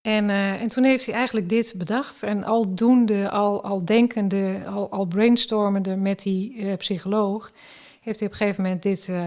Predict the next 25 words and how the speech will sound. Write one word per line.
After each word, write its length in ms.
dit 180
bedacht. 560
En, 220
eh, 80
ja, 240
het, 260
daar 420
in 220
Amerika 580
is 160
het, 180
eh, 260
booming 680
geworden. 520
En 100
dat 120
is 140
heel 120
langzamerhand 760
naar 140
de 60
westerse 360
wereld 360
ook 180
gekomen. 600